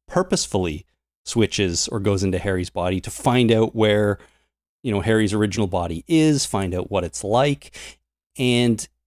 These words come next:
even in that scene where they're sitting there in his, uh,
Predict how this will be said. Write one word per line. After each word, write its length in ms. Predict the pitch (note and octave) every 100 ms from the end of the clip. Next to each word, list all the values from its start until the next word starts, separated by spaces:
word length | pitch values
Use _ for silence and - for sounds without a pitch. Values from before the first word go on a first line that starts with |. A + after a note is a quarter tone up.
| _
even 260 | E3 F#3+ G#3+
in 140 | F3+
that 180 | D3 B2+
scene 320 | - D#3+ C3+
where 120 | G#2+ G2+
they're 100 | G2+
sitting 460 | - C3+ A#2 G#2+
there 280 | G#2 G2+ G2
in 140 | G2+
his, 420 | F2+ G#2 F#2 F#2 -
uh, 420 | F#2+ F#2 F2